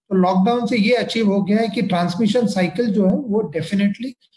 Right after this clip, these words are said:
slow down हो गया है। तो इस slow down की वजह से हमको time मिला है कि हम तैयारी कर पाए कि lockdown के बाद अगर spread थोड़ा बढ़ता है तो भी hospital जो है वो तैयार है।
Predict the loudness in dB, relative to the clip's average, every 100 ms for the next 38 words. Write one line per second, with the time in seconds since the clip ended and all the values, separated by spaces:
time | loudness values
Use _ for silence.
0 | _ -2 2 4 4 2 2 0 -2 -6
1 | -8 -12 -8 -4 -2 2 2 4 2 0
2 | -2 -2 0 2 2 0 -2 -4 -6 -16
3 | _ _ _ 0 2 2 2 0 2 2
4 | 2 0 -2 -2 0 2 2 2 2 0
5 | 0 -2 0 0 0 2 2 2 0 0
6 | 2 2 0 0 0 0 -2 -4 _ _
7 | -6 -2 0 -2 0 0 0 -2 0 0
8 | 0 0 2 2 0 0 -2 -8 _ -2
9 | 2 4 4 2 2 0 0 0 2 2
10 | 2 2 -2 0 0 2 0 -2 -6